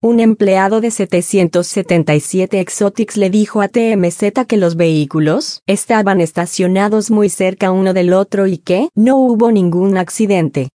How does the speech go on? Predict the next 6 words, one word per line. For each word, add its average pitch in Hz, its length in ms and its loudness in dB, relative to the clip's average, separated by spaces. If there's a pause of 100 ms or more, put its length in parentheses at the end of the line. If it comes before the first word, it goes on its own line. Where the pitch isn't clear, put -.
(360)
Un 233 200 2
empleado 208 580 2
le 220 120 4
dijo 190 360 -2
al 165 140 0
Post 190 500 -2